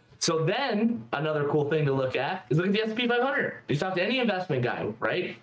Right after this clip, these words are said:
I was a licensed investment advisor for sixteen years. What do they tell you? Ten percent, ten percent. You listen to Ramsey, that dude's crazy. He's like, "Twelve percent, everyone gets twelve percent." I'm like, "No, they don't."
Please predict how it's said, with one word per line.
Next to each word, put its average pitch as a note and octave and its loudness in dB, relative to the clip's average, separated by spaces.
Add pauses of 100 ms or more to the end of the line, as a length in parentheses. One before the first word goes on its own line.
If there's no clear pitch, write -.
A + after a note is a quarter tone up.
(320)
I C3+ 0
was F#3+ 2
a C3+ 0
licensed C3 0
investment C3+ 0
advisor D#3 0
for F#3 2
sixteen B3+ 0
years. A3 0 (1700)
What F#3 2
do F#3+ 2
they E3 0
tell F#3+ -2
you? F3 -2
Ten G#3 0
percent, G3+ -2
ten F#3+ -2
percent. F3+ -2
You B2 2
listen C#3+ 2
to G2+ -2
Ramsey, C3+ 0
that B2 -2
dude's B2 -2
crazy. D3+ -2
He's - 2
like, - -2
"Twelve G3 0
percent, - -2
everyone D#3+ 0
gets D3 -4
twelve - 2
percent." G#2+ 0
I'm A#2 -2
like, - -2
"No, F#2 0
they F#2 2
don't." F#2+ -2